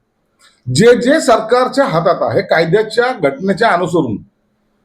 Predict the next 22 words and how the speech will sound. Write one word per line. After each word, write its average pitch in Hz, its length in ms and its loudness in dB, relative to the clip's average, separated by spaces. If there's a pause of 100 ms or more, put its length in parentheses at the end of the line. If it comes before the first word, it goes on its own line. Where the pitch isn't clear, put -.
(240)
ते 233 100 4
सर्व 240 400 0
सरकारने 180 540 -2
केलेलं 196 520 0
आहे, 202 260 0 (180)
कोणतंही 180 520 2
राहिलेलं 160 540 2
नाही. 123 220 0 (1080)
आमची 196 300 0
अपे-, 302 320 4 (100)
अशी 180 240 0
अपेक्षा 190 400 0
होती, 185 420 -4 (1080)
ही 247 80 4
सत्ता 254 380 2
चालवत 233 380 2
असताना 180 380 0
किंवा 247 280 2
हे 254 80 0
सरकार 226 380 0
चालत 196 360 0
असताना 113 500 -4